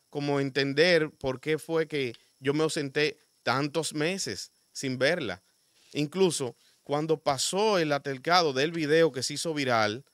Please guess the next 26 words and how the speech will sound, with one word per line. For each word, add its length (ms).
lo 200
que 160
hago 260
es 120
que, 320
eh, 500
el, 480
el 200
mismo, 760
el 160
mismo 260
día, 220
el 60
mismo 300
viernes, 720
en 120
la 100
madrugada, 560
yo 160
recibo 540
lo 180
que 200
es 200
la 200
llamada 760
y 420